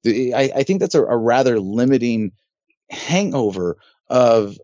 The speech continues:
uh, you know, the, the pre-internet age and, and the statist paradigm. So when you say, like, you want a community where we pool our resources in order to do X, Y, and Z, uh, I, I think it's gonna be much more, uh, virtual networks by which that happens rather than,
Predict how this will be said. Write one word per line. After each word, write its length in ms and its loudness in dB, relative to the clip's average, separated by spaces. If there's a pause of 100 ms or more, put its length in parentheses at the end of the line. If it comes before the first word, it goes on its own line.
uh, 200 0
you 100 0
know, 220 0
the, 120 -12
the 160 -6
pre-internet 720 0
age 440 0
and, 220 -6
and 160 -6
the 60 -4
statist 440 -4
paradigm. 520 0 (380)
So 120 0
when 80 6
you 60 4
say, 180 6
like, 160 2
you 120 -2
want 220 2
a 60 -2
community 580 -2
where 200 2
we 140 0
pool 400 0
our 120 4
resources 680 -4
in 80 -2
order 280 -2
to 80 -4
do 220 -2
X, 260 -4
Y, 200 -2
and 180 -6
Z, 440 -2 (360)
uh, 320 0
I, 60 0
I 40 -2
think 160 2
it's 160 -2
gonna 240 0
be 140 2
much 280 2
more, 520 4
uh, 160 -4
virtual 580 -4
networks 600 -2
by 180 -6
which 260 -6
that 200 -4
happens 500 -8
rather 280 2
than, 320 -6